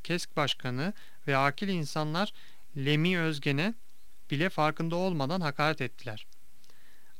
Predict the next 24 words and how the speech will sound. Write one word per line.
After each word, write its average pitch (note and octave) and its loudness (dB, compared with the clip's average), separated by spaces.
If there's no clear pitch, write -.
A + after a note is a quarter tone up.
Alanlara E3 4
çıkanların D#3+ 0
barış D3+ 2
sürecinin D#3 0
karşısında D#3 0
olduğunu D3 0
söylediler. B2 -4
Böylece E3+ 4
B C#3+ 4
D D#3 2
P'nin E3+ 2
oyları D3+ 0
artık E3+ 0
A D3+ 6
K D#3 -2
P F#3 -2
gözüyle D#3+ 2
baktığı C#3+ 0
ve D#3 0
kendisini D3 0
anlamsızlaştırdığı D3+ 0
da E3 2
görülmüş D#3 2
oldu. A#2 -2